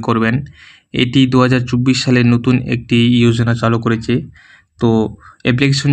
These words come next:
চালু হয়ে গেছে। তো এখান থেকে চালু করে আপনারা, হুম, পঞ্চাশ হাজার থেকে এক লাখ টাকা, দু লাখ টাকা, তিন লাখ টাকা পর্যন্ত কিন্তু লোন নিতে পারবেন। তো কিভাবে অ্যাপ্লিকেশন করবেন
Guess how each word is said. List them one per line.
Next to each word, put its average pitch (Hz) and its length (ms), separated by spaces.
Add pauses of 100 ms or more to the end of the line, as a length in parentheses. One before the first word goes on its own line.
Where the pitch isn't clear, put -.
(100)
চালু 131 220
হয়ে 135 120
গেছে। 135 200 (360)
তো - 100
এখান 123 160
থেকে 127 160 (100)
চালু 120 220
করে 123 220
আপনারা, 120 260 (800)
হুম, 131 120 (140)
পঞ্চাশ 123 300
হাজার 123 260
থেকে 123 180 (120)
এক 117 80 (140)
লাখ 113 180
টাকা, 117 220
দু 117 120
লাখ 113 180
টাকা, 113 120 (120)
তিন 120 160
লাখ 110 160
টাকা 110 120
পর্যন্ত 110 260
কিন্তু 107 160 (100)
লোন 107 200
নিতে 107 220
পারবেন। 107 240 (220)
তো - 60 (100)
কিভাবে 127 320
অ্যাপ্লিকেশন 123 460 (100)
করবেন 120 280